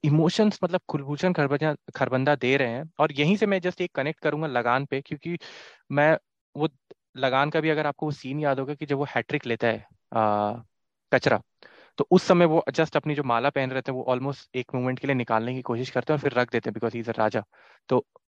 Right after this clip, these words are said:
वो जो एक्टिंग है, अ, खरबंदा साहब की, मैं समझता हूँ कि वो मेरे जहन में, मतलब,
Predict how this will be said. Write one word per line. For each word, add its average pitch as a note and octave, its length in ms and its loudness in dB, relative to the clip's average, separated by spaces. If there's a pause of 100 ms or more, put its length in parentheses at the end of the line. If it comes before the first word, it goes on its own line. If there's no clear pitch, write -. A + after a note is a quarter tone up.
(920)
वो G3+ 380 8 (460)
जो - 180 4
एक्टिंग D3+ 360 2
है, A#2 220 -2 (380)
अ, A#2+ 240 -2
खरबंदा A#2+ 440 0
साहब A#2+ 280 0
की, C#3 140 -12 (920)
मैं C#3 180 4
समझता D3+ 360 0
हूँ D#3 80 2
कि D#3+ 340 -12 (520)
वो D#3 100 4
मेरे D3+ 220 6
जहन C#3 320 0
में, C#3 140 -2
मतलब, A#2+ 720 -2